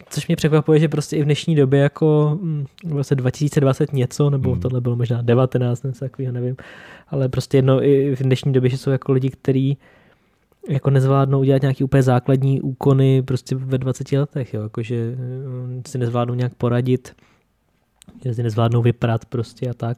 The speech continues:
Speaker 1: eh, na tom byt-, bytě byla, byla pračka a taky si ten týpek vozil prostě věci domů, že jo. Ehm, a, a to byla
Speaker 2: Nemusel.
Speaker 1: pračka, která byla ale super jednoduchá, jakože teďka třeba, co mám doma, tak to je jako ještě složitější a tady bylo fakt jako, že denní mix,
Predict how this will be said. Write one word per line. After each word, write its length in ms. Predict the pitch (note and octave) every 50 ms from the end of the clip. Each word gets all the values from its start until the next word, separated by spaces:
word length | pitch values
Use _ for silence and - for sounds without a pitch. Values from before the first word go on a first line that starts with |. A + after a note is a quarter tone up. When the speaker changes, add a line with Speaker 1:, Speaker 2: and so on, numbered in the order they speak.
| - - -
Speaker 1:
eh, 40 | B2 A#2+ A#2+ B2 B2+ B2+ B2+ C3 _ _ - D3
na 100 | D3 C3+ A#2+ -
tom 140 | - A#2+
byt-, 200 | A#2+ B2 - -
bytě 240 | C3+ C3 A2+ - B2+
byla, 200 | B2 B2 A#2 A#2
byla 260 | A#2 A#2+ B2 A#2+ A#2+
pračka 540 | A2+ - - A#2 - - - - C3 B2 B2
a 40 | A#2+
taky 220 | A#2 A#2+ - -
si 100 | A#2+ -
ten 180 | C3 - B2 B2
týpek 280 | - B2+ - - A#2 B2
vozil 340 | A#2 A#2+ A#2 A2 A#2 A2+
prostě 320 | A#2 - A#2+ - - - C3
věci 200 | A#2+ A2+ - B2+
domů, 300 | B2 A#2 A2 A#2 A#2 A#2+
že 100 | A#2 A#2+
jo. 140 | A#2 A#2 A#2 _ - - - - - - - - - - - - _ _ _ _ _ _ -
Ehm, 440 | C3 A#2+ A#2 A#2 A#2 A#2+ A#2+ B2+ B2 - _ _ _ _ _ _ _ _ -
a, 40 | B2 B2 B2+ -
a 60 | -
to 100 | C#3 -
byla 120 | D3+ D3+ D3
Speaker 2:
Nemusel. 180 | D3+ C4+ D#3
Speaker 1:
pračka, 180 | D3+ C#3+ B2 E3+
která 240 | - - D#3+ D3 C#3+
byla 140 | C#3+ C#3 C#3
ale 140 | C#3 C#3
super 300 | C3+ - - D#3 - D3+
jednoduchá, 500 | D3 D3 E3+ G3 F#3 D#3 - - B2 A2+ A#2
jakože 240 | A#2 - - A#2+ C3
teďka 320 | - B2 - - - B2+
třeba, 240 | - - C#3 B2+ B2
co 100 | - C3
mám 200 | C3 B2 B2 B2
doma, 200 | B2 A#2 B2 A#2+
tak 120 | B2 B2
to 120 | - - B2+
je 20 |
jako 160 | A#2+ - - -
ještě 180 | - - -
složitější 460 | - C3 B2+ B2+ - C3 B2 - C3+
a 20 | B2+
tady 160 | B2 B2+ B2+
bylo 140 | B2 C3 B2+
fakt 160 | - C3+ B2
jako, 200 | C3+ B2+ - B2+
že 240 | B2+ B2+ C3 B2+ B2 - - - - - -
denní 420 | - B2+ B2+ C#3+ D3 D#3+ E3+ F3+ E3
mix, 600 | D3 D3 C#3+ C#3 - - - - - - -